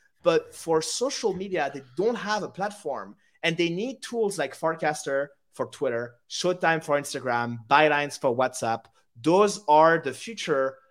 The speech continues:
and every single Web three, you know, uh, every single social network today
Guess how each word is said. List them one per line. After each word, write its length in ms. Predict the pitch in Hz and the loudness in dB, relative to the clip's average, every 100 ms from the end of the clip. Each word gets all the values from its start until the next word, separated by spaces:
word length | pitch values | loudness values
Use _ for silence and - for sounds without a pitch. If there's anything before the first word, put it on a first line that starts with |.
| _ _ | _ _
and 380 | 147 143 143 139 - - | 0 2 2 -2 -10 -10
every 400 | 147 175 175 233 | -8 -6 -6 -6
single 360 | - 190 185 139 | -4 -4 -2 0
Web 240 | 151 156 | -2 -2
three, 300 | 165 156 - _ _ _ _ _ - | -6 -8 -8 _ _ _ _ _ -10
you 160 | 156 | -4
know, 320 | 139 127 123 120 _ | 0 0 -2 -8 _
uh, 140 | - 135 | -4 -2
every 320 | 139 165 180 269 | 0 2 2 2
single 340 | 233 185 160 | 2 6 6
social 280 | - 160 160 | 4 2 4
network 220 | 151 139 | 6 4
today 540 | 139 127 190 165 160 | 0 2 4 4 2